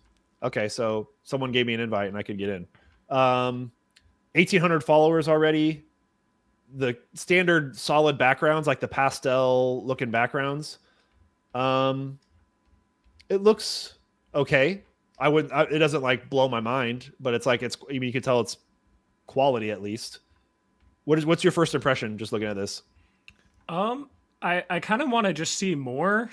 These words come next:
Speaker 2: They don't have a
Speaker 1: Yeah.
Speaker 2: website that I can look at, and I'm only seeing this one picture. Like, I'm, I, I scroll down really far. They're doing a lot of retweets. There is a f-,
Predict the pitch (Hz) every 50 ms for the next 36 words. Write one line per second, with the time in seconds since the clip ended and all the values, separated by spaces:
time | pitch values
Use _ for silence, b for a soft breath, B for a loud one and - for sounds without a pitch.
0 | - _ - 156 151 175 196 214 - 123 - - 139 143 156 - - 185 180 175
1 | 185 175 175 175 165 190 175 180 196 190 202 208 214 214 - - 156 151 151 147
2 | 147 - 165 180 190 196 180 175 - - - 185 175 175 170 160 151 143 143 147
3 | 139 - 143 135 135 147 156 156 147 127 131 165 147 - - 139 131 135 139 139
4 | 147 151 151 147 - 160 160 160 156 160 160 151 - - - - 190 202 202 196
5 | 185 147 156 156 160 165 165 170 175 170 170 b b b b b b - 131 151
6 | 175 175 175 160 - - 165 156 156 160 160 160 160 143 147 143 143 170 185 185
7 | 180 160 156 156 156 151 147 131 120 123 131 143 147 147 - 165 165 160 160 151
8 | - - B B B B B - 165 180 196 208 180 226 247 220